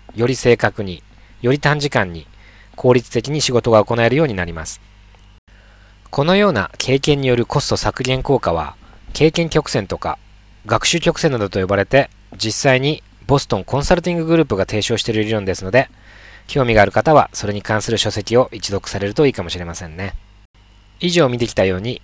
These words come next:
コストリーダーシップで競争優位を確立しようと試みる企業は、ある程度のシェアを見込んで、大量生産が実現できる企業でなくてはならないということになります。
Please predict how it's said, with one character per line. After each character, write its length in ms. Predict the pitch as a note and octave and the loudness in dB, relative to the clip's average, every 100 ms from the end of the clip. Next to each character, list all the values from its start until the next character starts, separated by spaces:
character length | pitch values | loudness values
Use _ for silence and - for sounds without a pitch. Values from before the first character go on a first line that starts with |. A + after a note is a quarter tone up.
| - | -10
コ 140 | - A#2 | -6 -2
ス 60 | |
ト 100 | C3+ | 2
リ 120 | B2+ | 4
ー 20 | C3 | 6
ダ 80 | |
ー 40 | B2 | 4
シ 140 | - | 2
ッ 20 | |
プ 120 | - G2 | -4 -4
で 80 | |
競 180 | F#2 B2+ | 0 0
争 220 | B2 C3 | 2 2
優 120 | B2+ B2 | 4 4
位 80 | |
を 80 | F2+ | 2
確 240 | - - A2+ | -2 -6 -6
立 180 | A2 | -4
し 140 | - B2 | 0 2
よ 200 | G2+ - | 2 0
う 40 | - | -10
と 100 | - | -8
試 220 | A#2+ C3 | 0 0
み 160 | B2+ | 2
る 60 | A2 | -2
企 180 | - A2 | -2 -2
業 160 | G2 | 2
は、 200 | G2+ C3 - - _ - | 2 2 -2 -20 _ 2
あ 120 | C#3+ | 2
る 80 | C#3 | 4
程 160 | A#2 | 2
度 80 | G#2 | 0
の 100 | G#2 | -2
シ 220 | G2 - | 0 6
ェ 120 | E3 C#3 | 6 6
ア 40 | |
を 40 | |
見 140 | G2 F#2 | 2 -2
込 160 | F#2+ | -6
ん 80 | F2 | -6
で、 220 | E2 D#2 - _ - - - - | -8 -10 -16 _ -20 -20 -20 -4
大 200 | - C3 | 4 6
量 140 | C#3 C#3+ | 6 6
生 180 | D3 B2+ | 4 2
産 160 | A#2 | 2
が 80 | G#2+ | 0
実 260 | - - B2+ | -2 -6 -4
現 180 | B2+ | -2
で 120 | B2 B2 | 0 2
き 100 | D3+ | 0
る 80 | |
企 160 | - D3 | 0 4
業 100 | C3 | 4
で 100 | G#2 | 4
な 120 | A2 | 0
く 80 | - | 0
て 100 | G3 | 2
は 60 | A#2+ | 2
な 100 | G#2+ | 0
ら 80 | |
な 140 | G#2 F2 | -2 -6
い 100 | - _ _ | -10 _ _
と 80 | - | -4
い 40 | D#3+ | 0
う 40 | |
こ 100 | F#3 | 0
と 100 | F#3 | 0
に 60 | A2 | -2
な 80 | |
り 80 | F2 | -6
ま 100 | E2 | -8
す。 160 | - | -14